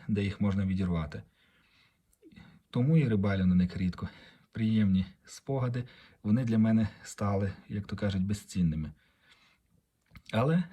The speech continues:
все одно, коли є водойма з щукою або окунем, і немає таких мертвих зачепів, або літом, або коли рибалю з човна, я з радістю пробую піймати хижу рибу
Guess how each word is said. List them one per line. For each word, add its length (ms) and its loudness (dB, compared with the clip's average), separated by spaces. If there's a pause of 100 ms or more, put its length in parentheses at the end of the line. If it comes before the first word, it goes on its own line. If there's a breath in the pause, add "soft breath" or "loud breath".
(100)
все 220 -6
одно, 380 0 (580 loud breath)
коли 400 0 (300 loud breath)
є 360 -2 (160)
водойма 580 0 (160)
з 240 -2
щукою 460 -2
або 240 0
окунем, 360 0 (580 loud breath)
і 280 0 (100)
немає 340 6
таких 280 -4
мертвих 380 0 (180 loud breath)
зачепів, 580 -2 (180)
або 300 0
літом, 340 0
або 160 0
коли 220 -2
рибалю 280 0
з 60 -6
човна, 420 -2 (640 loud breath)
я 180 0
з 60 0
радістю 520 -2 (420 loud breath)
пробую 440 -2 (160)
піймати 460 -2 (200)
хижу 260 -2
рибу 280 -4